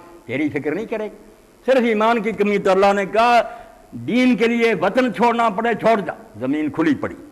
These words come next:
और अगर तू रिज़्क के बारे में परेशान है तो फिर ना हो।" "वकई मिन दाब्बतिन ला तहमिलु रिज़्क़हा।" कितने जानवर तुम्हारे सामने फिर रहे हैं जिनके पास रिज़्क का कोई स्टोर नहीं है, मगर रोज़ाना मिल रहा, ताज़े से ताज़ा।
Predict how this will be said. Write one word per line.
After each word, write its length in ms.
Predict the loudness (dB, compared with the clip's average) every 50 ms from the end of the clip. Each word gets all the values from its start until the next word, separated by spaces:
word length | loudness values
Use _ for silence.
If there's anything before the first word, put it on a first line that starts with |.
| -20 -20 -20 -20 -20 _ _ _ _ -6
और 200 | -4 -2 -2 -2
अगर 180 | -2 -4 -4 -6
तू 220 | -8 -10 -12 -8
रिज़्क 240 | -8 -6 -8 -8 -8
के 120 | -8 -8 -6
बारे 240 | -6 -6 -6 -6 -6
में 80 | -10
परेशान 500 | -10 -10 -8 -8 -8 -10 -10 -10 -8 -8
है 120 | -8 -8 -8
तो 80 | -10
फिर 160 | -12 -14 -16 -20 -20 -20 -14 -6
ना 140 | -2 2 4 4
हो।" 160 | 6 4 4 2 0 -4 -12 -18 -18 -10 -6
"वकई 520 | -6 -6 -4 -2 -2 -2 -2 -2 -2 -2
मिन 240 | 0 0 0 -2 -4 -4 -2
दाब्बतिन 800 | 0 2 4 4 2 2 0 -4 -8 -14 -14 -14 -14 -12 -12 -10
ला 120 | -10 -10 -10
तहमिलु 380 | -12 -14 -16 -16 -16 -18 -18 -18
रिज़्क़हा।" 300 | -20 -20 -20 -20 -20 -20 _ _ _ _ _ _ _ _ _ -8
कितने 320 | -8 -6 -2 -2 0 0 2
जानवर 640 | 2 2 2 2 0 -2 0 2 2 2 2 2 0 -4 -8 -16 -20 -20 -20 -16
तुम्हारे 320 | -8 -4 -2 0 2 2 0
सामने 420 | 0 2 2 4 4 4 4 2 2
फिर 180 | 2 0 0 0
रहे 140 | 2 2 2
हैं 640 | 2 2 0 -2 -6 -10 -16 -20 -20 -20 -20 -18 -14
जिनके 320 | -10 -10 -10 -8 -8 -10 -12
पास 320 | -10 -8 -6 -6 -6 -6 -8
रिज़्क 300 | -10 -10 -10 -12 -12 -12 -12
का 100 | -12 -12 -12 -4 0
कोई 220 | 2 2 2 2
स्टोर 380 | 0 -4 -4 -4 -2 -2 -4 -6
नहीं 180 | -8 -10 -10
है, 80 | -10 -10
मगर 220 | -10 -8 -8 -6 -6
रोज़ाना 480 | -6 -2 0 2 2 2 2 0 0 -2
मिल 160 | -2 -4 -6
रहा, 140 | -8 -10 -12 -12 -6 -2
ताज़े 280 | 0 0 2 2 0
से 120 | 0 -2 -2
ताज़ा। 360 | -2 -2 -2 0 -2 -4 -4